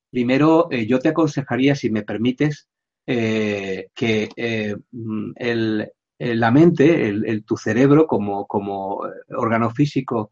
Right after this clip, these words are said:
que da facilidad a la mente para poder expresarse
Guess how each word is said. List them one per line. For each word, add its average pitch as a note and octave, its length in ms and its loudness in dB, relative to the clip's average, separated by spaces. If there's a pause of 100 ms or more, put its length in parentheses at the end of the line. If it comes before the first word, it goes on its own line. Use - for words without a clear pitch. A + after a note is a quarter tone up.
(280)
que G#2+ 300 0
da A2+ 180 0
facilidad A2+ 480 -2
a - 20 0
la A2 100 2
mente A2+ 300 -2
para G#2 220 -2
poder G#2 220 -4
expresarse C#3 720 -4